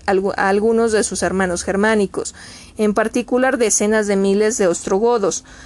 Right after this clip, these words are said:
Para complicar la inquietud, se produjeron sequías y epidemias. Pero al final no fueron las guerras y las enfermedades las que determinaron el sino del precario status quo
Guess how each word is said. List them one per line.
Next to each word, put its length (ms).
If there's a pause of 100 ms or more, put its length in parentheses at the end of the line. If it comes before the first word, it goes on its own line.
(220)
Para 240
complicar 480
la 80
inquietud, 560
se 180
produjeron 580
sequías 800
y 140
epidemias. 840 (400)
Pero 220
al 80
final 340
no 100
fueron 300
las 160
guerras 380
y 40
las 220
enfermedades 720
las 160
que 100
determinaron 800
el 220
sino 360 (120)
del 200
precario 480
status 560
quo 400